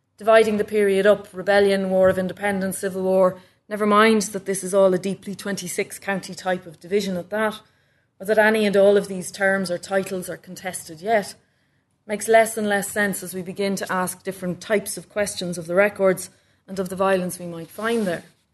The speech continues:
For example, Sergeant Thomas McGrath was about eight months a soldier. He joined the National Army, took the pro-treaty side, home on leave in Tipperary in March nineteen twenty-three. He was taken one night and found dead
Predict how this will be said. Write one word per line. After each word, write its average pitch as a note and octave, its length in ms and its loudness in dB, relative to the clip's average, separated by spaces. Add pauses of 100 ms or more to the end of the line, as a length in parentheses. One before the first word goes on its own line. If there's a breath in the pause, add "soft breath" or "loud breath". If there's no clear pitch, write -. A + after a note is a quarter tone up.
(560)
For G#3 100 -10
example, G#3+ 540 0 (240 soft breath)
Sergeant G#3 420 0
Thomas G3+ 360 -2
McGrath G#3+ 440 2
was F#3+ 120 0
about F#3 260 -2 (140)
eight G3+ 220 -4
months G3+ 460 -2
a F3+ 60 -12
soldier. G3 560 2 (500)
He G3+ 100 -16
joined A3 300 4
the G#3 140 -8
National G3+ 380 -2
Army, A#3 340 2
took - 240 -14
the - 60 -18
pro-treaty F#3+ 560 -6
side, A3+ 460 6 (520 loud breath)
home A#3+ 220 6
on A3+ 100 6
leave A3 300 4
in G#3 80 2
Tipperary G#3+ 560 4
in G3 100 0
March G3 300 0
nineteen F#3+ 280 -6
twenty-three. G3+ 800 0 (380 soft breath)
He G3 80 -12
was G3 120 -4
taken A#3+ 440 0
one G3 200 0
night G3 340 -2 (100)
and F#3 120 -16
found F#3 260 -8
dead F#3 360 -2